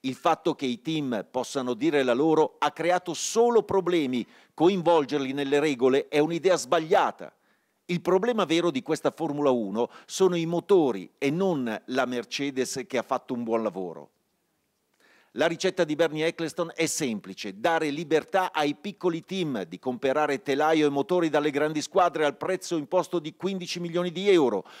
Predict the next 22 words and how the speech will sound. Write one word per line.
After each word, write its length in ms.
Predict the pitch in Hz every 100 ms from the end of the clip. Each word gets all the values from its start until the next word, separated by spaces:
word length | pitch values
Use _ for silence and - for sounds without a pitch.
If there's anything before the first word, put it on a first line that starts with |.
| -
motori 640 | 120 143 165 202 214 190 180
liberi 400 | 220 180 196 185
al 140 | 165
venerdì, 580 | 170 170 151 143 185 139 - -
dieci 560 | 104 139 214 220 190
punti 360 | - 220 202 196
alla 180 | 180 175
pole, 560 | 202 190 139 101 85 _
dieci 600 | 98 160 226 220 - 180
punti 400 | 196 202 190 170
al 120 | 143
vincitore 760 | 175 170 185 185 175 127 107 - - -
e 120 | 117
l'autore 440 | 127 131 170 180
della 220 | 143 131 -
pole 160 | 175
position 540 | - 156 175 - 185 170
che 100 | 147
parte 600 | - 139 147 - 170 139
da 100 | 127
metà 380 | 131 131 151 139
schieramento. 840 | - 151 143 123 95 87 80